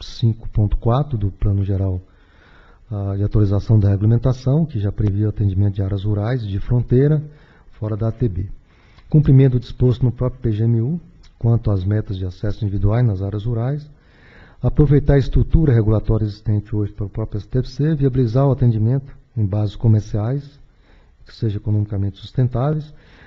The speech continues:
das áreas rurais, com foco na oferta de caráter domiciliar. E a adoção das tecnologias mais apropriadas para o atendimento dos diferentes perfis de domicílio situados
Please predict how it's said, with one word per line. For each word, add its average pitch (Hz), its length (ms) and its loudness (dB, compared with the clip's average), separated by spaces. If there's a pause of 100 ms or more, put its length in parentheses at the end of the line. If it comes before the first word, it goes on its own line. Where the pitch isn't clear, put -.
(160)
das 117 220 2
áreas 117 240 0
rurais, 120 380 0
com 139 180 2
foco 120 400 -4
na 127 60 0
oferta 110 400 -4
de - 80 -18
caráter 104 480 -8
domiciliar. 127 800 -2 (760)
E 131 80 -2
a 143 60 2
adoção 147 400 0
das 147 120 0
tecnologias 131 680 0
mais 135 280 4
apropriadas 123 800 -2 (600)
para 127 200 -2
o - 20 -2
atendimento 110 580 -4 (800)
dos 113 160 -4
diferentes 131 400 2
perfis 131 400 2
de 117 80 -10
domicílio 117 420 -4
situados 113 640 -4